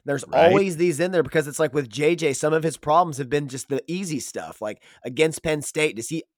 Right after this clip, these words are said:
Speaker 1: like, look off Eric All and go for the deep shot? Like, does not go for the route that comes back to the, like, the line of scrimmage and just take the deep shot, not seeing the progression there. How does he, like, handle throwing interceptions and adversity like Cade does? There's just so many questions surrounding this.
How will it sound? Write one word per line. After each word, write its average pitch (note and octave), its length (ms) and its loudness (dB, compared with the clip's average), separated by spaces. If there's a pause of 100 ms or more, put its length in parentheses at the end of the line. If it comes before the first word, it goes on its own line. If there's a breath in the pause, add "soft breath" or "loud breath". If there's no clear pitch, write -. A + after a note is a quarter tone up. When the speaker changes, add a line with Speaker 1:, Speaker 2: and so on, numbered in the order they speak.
(120)
Speaker 1:
like, A#2+ 220 -2
look B2+ 380 2
off C#3 300 4
Eric B2+ 320 -2
All B2+ 180 4
and A#2+ 120 -4
go C3 120 0
for A#2 140 -8
the G#2+ 80 -8
deep A#2 240 -6
shot? - 420 -10 (380)
Like, A2+ 140 -6
does C3 120 -8
not C3+ 200 2
go D3 120 2
for C#3 140 -6
the C3 80 -2
route B2+ 300 2
that A2+ 100 -8
comes C3+ 200 -6
back B2 200 -2
to G#2+ 80 -16
the, A#2+ 100 -4
like, G#2+ 260 -4
the G#2 220 -6
line A#2 240 -4
of G#2+ 80 -12
scrimmage B2 440 -4
and A2+ 100 -12
just A2 120 -10
take C#3 220 -4
the C3+ 60 -10
deep A#2+ 240 -8
shot, A2+ 180 -4
not B2 220 -4
seeing C3+ 280 -4
the A#2+ 80 -6
progression A#2+ 540 -2
there. F2 260 -12 (420 soft breath)
How C#3 180 0
does C#3 100 -6
he, C#3+ 220 -4 (120)
like, A#2 140 -4
handle C3 420 -2
throwing C#3 300 -2
interceptions C3 600 -2
and A2+ 80 -8
adversity B2 480 -2
like G2 220 -6
Cade D3 260 0
does? D#2+ 340 -8 (240 soft breath)
There's C#3 140 -6
just - 260 -6
so E3 260 4
many E3+ 260 -2
questions C#3 580 -4
surrounding A#2+ 540 -6
this. G2 320 -8